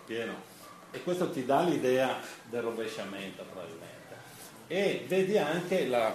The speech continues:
frase che io ho letto all'inizio sull'articolo della Foxconn, cioè è l'idea che io la, ehm, ricerca anche scientifica la faccio attraverso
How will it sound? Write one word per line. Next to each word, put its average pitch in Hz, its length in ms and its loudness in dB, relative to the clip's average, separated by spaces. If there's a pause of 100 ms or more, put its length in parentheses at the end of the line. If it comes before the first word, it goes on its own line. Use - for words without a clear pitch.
(140)
frase 160 500 6
che - 100 0
io 139 260 8
ho 107 300 4
letto 127 380 6
all'inizio 110 640 -2 (1040)
sull'articolo 120 600 4
della 165 120 8
Foxconn, 151 720 2
cioè 151 260 0
è 160 100 2
l'idea 180 560 4 (380)
che 160 400 2
io 143 420 2
la, 127 320 -2 (500)
ehm, 101 440 -10 (240)
ricerca 139 840 0
anche 151 340 0
scientifica 160 720 -4
la 120 100 -4
faccio - 440 -2
attraverso 135 720 -4